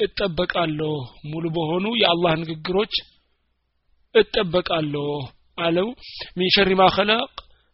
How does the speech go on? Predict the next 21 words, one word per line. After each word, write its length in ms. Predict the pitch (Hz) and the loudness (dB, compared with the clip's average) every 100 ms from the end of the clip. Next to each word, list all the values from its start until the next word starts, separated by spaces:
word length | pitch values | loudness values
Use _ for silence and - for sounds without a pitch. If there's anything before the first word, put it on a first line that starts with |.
| - | -6
ከፈጠራቸው 920 | 170 185 - 214 185 185 - - 220 247 285 | 0 0 0 2 2 2 0 0 2 0 -2
ከሚያመጡት 840 | - 175 180 175 170 165 170 - 262 | -8 -2 0 2 2 0 -4 -8 -8
መጥፎ 260 | 175 180 170 180 | -6 -6 -6 -6
ነገሮች 380 | 160 151 147 131 | -6 -4 -4 -6
ማለት 260 | 123 117 | -6 -8
ነው። 140 | 117 110 _ - | -12 -16 _ -10
ለምሳሌ 440 | 147 160 180 185 202 | -8 -2 0 2 2
እባብ 300 | 190 170 160 | 2 2 4
አለ 180 | 160 151 | 2 2
አላህ 240 | 156 156 156 | 0 0 -4
የፈጠረው፣ 460 | 165 170 - 208 - | -4 -8 -4 -4 -4
እሱ 160 | - 170 | -8 -10
ከሚያመጣ 440 | 151 151 147 147 143 147 | -8 -6 -4 -4 -4 -6
መነደፍ፣ 480 | 143 143 135 160 - - - - - - _ | -4 -6 -4 -4 -4 -16 -20 -20 -20 -20 _
እ፣ 120 | 160 170 180 | 0 4 4
እሾህ 240 | 202 - 202 | 4 2 2
ሊሆን 260 | 202 190 | 2 2
ይችላል፣ 400 | 180 170 185 196 202 | 2 0 2 2 0
እሱ 140 | 247 - | -8 -8
ከሚያመጣው 540 | 170 165 160 160 202 170 | -6 -4 -4 -4 -4 -4
መጥፎ 220 | - | -6